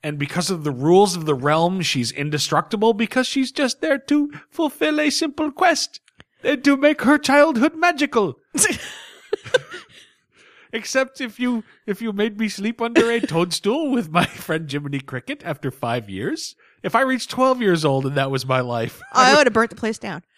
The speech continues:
Speaker 1: Exactly. <laughs>
Speaker 2: And she talks about that too. And, and I, I forget which issue it is. She's just like, "Been exposed daily to bright colors that I, that, that hurt my mind."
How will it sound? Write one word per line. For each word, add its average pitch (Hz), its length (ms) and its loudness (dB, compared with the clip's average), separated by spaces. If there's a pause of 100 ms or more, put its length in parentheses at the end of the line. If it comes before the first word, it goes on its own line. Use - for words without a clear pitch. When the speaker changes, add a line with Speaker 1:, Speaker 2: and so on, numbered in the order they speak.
(100)
Speaker 1:
Exactly. 294 600 4 (100)
<laughs> - 60 -18 (480)
Speaker 2:
And 392 100 0
she 508 120 0
talks 508 300 -2
about 233 220 2
that 196 180 0
too. 285 280 2
And, 190 160 -2
and 170 400 -4
I, 226 100 0
I 247 60 0
forget 277 340 -8
which 262 160 -4
issue 247 220 -4
it 170 80 0
is. 170 160 -2
She's - 240 -6
just - 160 -6
like, - 160 -4 (260)
"Been 247 100 -2
exposed 226 460 -2
daily 247 320 2
to 156 100 -2
bright 190 360 -2
colors 247 440 4
that 175 200 2
I, 175 100 2 (260)
that, 180 280 0
that 160 180 0
hurt 220 260 0
my 180 200 4
mind." 240 600 4